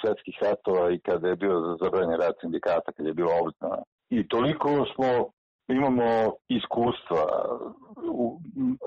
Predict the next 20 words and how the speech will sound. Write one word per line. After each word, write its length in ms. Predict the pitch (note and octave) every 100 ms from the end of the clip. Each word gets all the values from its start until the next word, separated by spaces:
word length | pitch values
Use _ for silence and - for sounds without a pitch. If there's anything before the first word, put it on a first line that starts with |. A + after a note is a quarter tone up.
| C3+
radili 500 | C3+ C3+ D3 C3 B2+
manje 760 | A#2+ A#2+ C3+ C#3 C3 C3 A#2+ - - - -
ili 220 | A#2+ A#2+
više 380 | A#2 C#3 - A2+
dobro, 480 | G2 B2 B2+ F2+ F2+ G2+ - - - -
ali 600 | - G#2 G#2 G#2 G#2+ G#2 - _ -
mi 200 | G2 G#2
smo 100 | - A2+
i 60 |
danas 380 | G#2+ C#3 D#3 B2 - - _
najveće 640 | - F#2+ A2 D#3+ D#3 C3+ C#3+
organizacije 840 | B2+ B2+ B2 A#2 B2 C3+ - B2+
u, 280 | A#2+ A#2+ A#2 -
u, 380 | - A2+ A2 G#2
u 180 | A#2 G#2
Kragujevcu 800 | A2+ A2+ C3 C3+ C3 - B2 - - -
sa, 320 | G#2+ G#2+ G#2 G2 - A#2 G#2+
o, 260 | G2+ - - _ _
gde 200 | G2+ G#2
ljudi 440 | A2+ B2+ C3+ C3+